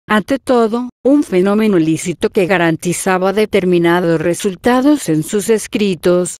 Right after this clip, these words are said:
que aparecieron al público por primera vez unos años antes del discurso de Garvey, el curandero metafísico usó frases como, "la ciencia de Cristo, la ciencia de la salud y la felicidad y,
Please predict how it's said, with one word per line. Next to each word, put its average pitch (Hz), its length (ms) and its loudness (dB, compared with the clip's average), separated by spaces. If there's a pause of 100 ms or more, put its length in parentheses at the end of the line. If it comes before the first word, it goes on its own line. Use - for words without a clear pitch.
(140)
que 185 140 2
aparecieron 269 800 0
al 220 180 -2
público 277 460 2
por 165 200 -2
primera 165 440 2
vez 202 260 -2
unos 233 340 0
años 208 380 0
antes 160 380 0
del 165 160 0
discurso 165 680 0
de 170 140 0
Garvey, 190 640 2 (160)
el 180 160 0
curandero 180 600 0
metafísico 170 840 -2
usó 180 340 0
frases 185 680 -2
como, 196 420 0 (140)
"la 233 160 2
ciencia 208 420 -2
de 196 120 0
Cristo, 202 560 -2 (160)
la 233 140 2
ciencia 220 480 0
de 208 120 4
la 196 160 2
salud 170 380 2
y 165 80 0
la 165 120 0
felicidad 185 760 0
y, 190 240 -2